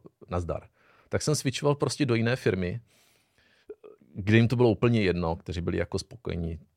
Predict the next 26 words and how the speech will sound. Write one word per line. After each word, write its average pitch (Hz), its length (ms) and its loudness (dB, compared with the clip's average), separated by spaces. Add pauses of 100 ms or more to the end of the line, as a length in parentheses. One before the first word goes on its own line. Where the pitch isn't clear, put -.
(140)
platíš 90 300 -6
jim 92 120 -8
tam 92 140 -4
peníze, 85 280 -4
jako - 280 -6
jim 98 160 -4
by 104 100 4
to 101 100 -2
mělo 98 220 4
být - 180 -6
jedno, - 200 -12 (140)
jo. - 80 -12 (220)
A - 280 -8 (100)
byl 104 120 2
jsem 139 140 0
v - 40 -8
té 139 80 0
jiné 135 200 -2
firmě 107 440 -2 (100)
a 90 60 -12
začalo 101 260 -2
se 117 120 -4
to 110 120 0
hrnout, 107 300 -2
ten - 140 -12
biznis. - 420 -14